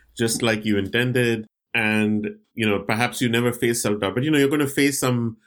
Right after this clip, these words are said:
failure at some point in your career. And so I was in a way lucky that I faced that as a graduate student, um, where I was, uh, doing a Drosophila genetics project. It was sort of, you, kind of between years two and three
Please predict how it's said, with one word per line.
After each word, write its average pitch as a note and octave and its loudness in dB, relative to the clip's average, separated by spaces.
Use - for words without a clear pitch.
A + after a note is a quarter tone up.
failure A#2 2
at G2+ -4
some C3 -2
point A2+ 0
in G2 -4
your F#2 -4
career. G2+ 0
And G2+ -2
so C3+ 0
I B2+ 2
was E3 -4
in C3+ 2
a B2 2
way B2+ 2
lucky A2 0
that G#2+ 0
I G2 0
faced C3 -2
that G2+ 0
as G#2 0
a G2+ 0
graduate A#2 -2
student, E2 -8
um, F2+ -4
where G2 -2
I A2 0
was, A#2 2
uh, G#2 2
doing A#2+ 0
a A2+ 0
Drosophila A2+ -2
genetics G#2+ 0
project. A#2 -2
It G#2 -6
was G#2 0
sort A#2+ -2
of, A2+ -2
you, A2 -4
kind D#3 0
of A2+ 0
between A#2 -2
years A2+ 0
two A#2+ -2
and G2+ -4
three A2 -2